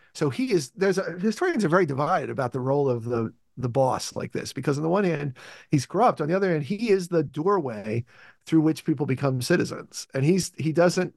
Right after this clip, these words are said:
in the classic telling, the alderman doesn't care whether you, uh, you know, are well educated. He doesn't care whether you're Protestant. He doesn't care about much except your vote. And he's willing to help you get a job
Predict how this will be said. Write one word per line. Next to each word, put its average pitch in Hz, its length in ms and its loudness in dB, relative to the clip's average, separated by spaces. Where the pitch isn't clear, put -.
in 160 160 2
the 147 320 0
classic 180 400 4
telling, 156 420 0
the 165 100 0
alderman 180 280 2
doesn't 147 300 -4
care 175 280 2
whether 143 320 0
you, 127 380 2
uh, 123 460 0
you 131 120 0
know, 110 160 2
are 104 140 -2
well 131 240 0
educated. 165 580 0
He 143 100 -4
doesn't 143 280 -2
care 139 320 2
whether 135 300 0
you're 123 100 -4
Protestant. 175 560 0
He 156 60 -2
doesn't 147 300 -2
care 147 340 2
about 139 320 0
much 190 340 0
except 147 380 0
your 131 100 -2
vote. 123 400 0
And 139 120 2
he's 143 140 2
willing 151 300 0
to 131 80 -2
help 131 180 0
you 131 60 -2
get 123 160 -2
a 117 40 -8
job 170 460 0